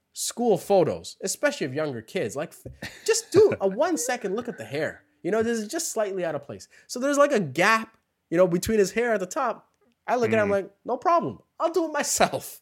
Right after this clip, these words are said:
Speaker 1: <laughs> I'll do it myself. Uh, who cares the hundreds of dollars I gotta pay you guys for the photo?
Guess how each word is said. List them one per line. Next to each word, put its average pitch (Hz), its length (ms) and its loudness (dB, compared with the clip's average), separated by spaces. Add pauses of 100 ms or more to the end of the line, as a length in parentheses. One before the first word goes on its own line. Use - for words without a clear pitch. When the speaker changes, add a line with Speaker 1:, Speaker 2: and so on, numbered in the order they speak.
(140)
Speaker 1:
<laughs> - 120 -14
I'll 285 160 4 (220)
do 254 120 6
it 190 120 4
myself. 160 500 2 (300)
Uh, 302 160 6
who 285 160 2
cares 196 300 4
the 151 180 4
hundreds 175 640 2
of 151 80 -4
dollars 160 280 4
I 151 80 6
gotta 151 220 2
pay 165 140 2
you 151 80 4
guys 139 220 2
for 143 60 -6
the 131 120 -4
photo? 175 200 -4